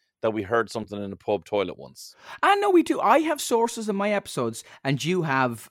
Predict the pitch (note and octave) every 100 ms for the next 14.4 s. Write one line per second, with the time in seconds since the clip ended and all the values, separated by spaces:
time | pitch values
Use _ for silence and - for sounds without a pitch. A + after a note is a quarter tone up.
0 | - A#2+ C#3 C3+ A#2 - B2 A2+ G#2+ A2
1 | G2+ - - B2+ B2 A2 A2 A2+ G#2+ E2
2 | F#3 - F#3+ - - - - - _ -
3 | C3 C3 G#3 B3 A#3 F#3 G3+ E3+ D3 F3+
4 | - D3+ A#2+ C#3+ A#2 A#2 A2 E3+ F3+ G3+
5 | G3 G3 G3 F3+ D#3 C#3+ C#3 C3+ C3 B2+
6 | - A#2+ - D#3+ D#3+ - _ - - _
7 | A2+ A#2 B2+ C#3+ C#3 C#3+ D#3+ C#3 C#3 B2+
8 | B2+ B2 A#2 A#2 - A#2 A2+ A#2+ B2+ C#3+
9 | C3 B2+ A#2 C3+ A#2+ A2 C3 D#3+ D3 D#3
10 | D#3 D#3 D3+ C#3 D#3 D3+ D3 C#3 - A2
11 | A#2+ A#2+ A#2 - F#2+ G2 - - _ -
12 | C3+ A#2+ - A2+ A#2 B2 A2+ A#2+ A#2+ A#2
13 | A2+ - A#2 A2+ G#2+ A2 G#2+ F#2+ A2 -
14 | D3 D#3 A3 A#3+